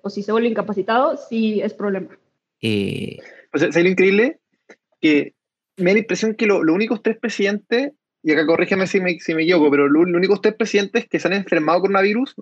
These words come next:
Speaker 3: son, son los tres que dijiste tú, o sea, Trump, Bolsonaro y Johnson, y son los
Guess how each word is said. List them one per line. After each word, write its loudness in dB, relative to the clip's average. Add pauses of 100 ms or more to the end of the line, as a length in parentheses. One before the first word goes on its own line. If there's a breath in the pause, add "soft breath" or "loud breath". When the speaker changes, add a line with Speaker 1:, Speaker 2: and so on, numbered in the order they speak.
Speaker 3:
son, -6
son 0
los -2
tres 0
que 2
dijiste 0
tú, 6
o 4
sea, 2
Trump, 0
Bolsonaro 0
y 2
Johnson, -2 (600 soft breath)
y -6
son 0
los 0